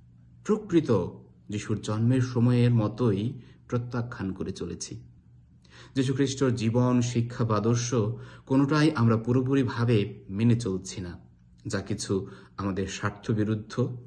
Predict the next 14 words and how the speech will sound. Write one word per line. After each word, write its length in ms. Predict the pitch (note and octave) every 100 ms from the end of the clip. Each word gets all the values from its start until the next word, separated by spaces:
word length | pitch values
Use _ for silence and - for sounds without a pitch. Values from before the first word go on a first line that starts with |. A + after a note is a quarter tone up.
| - - -
আমরা 400 | - C#3 D#3+ D#3
সেগুলোকে 540 | F3 - B2 C#3 C#3+ B2
খুব 400 | - F#3 F3+ E3+
সন্তপনে 1080 | - - C3+ C#3 C#3 D#3 B2+ G#2+ - - - - - - _ _ _ _ - -
সরিয়ে 400 | - A#2 A#2 A2+
রাখছি, 640 | F2+ - - - F2 - - - _ - - _
আর 200 | G2 F#2 - - - - _
নিজেকে 380 | G2+ A#2 D3 D3
প্রমাণ 340 | A#2 A#2 B2+ C#3
করতে 280 | C#3+ C#3+
চাচ্ছি 680 | B2+ B2+ A#2+ - D3 A2+ C3
যে 160 | A#2+ G2+
আমি 200 | F#2 F#2+
খুব 400 | F#2 G2 F#2+ -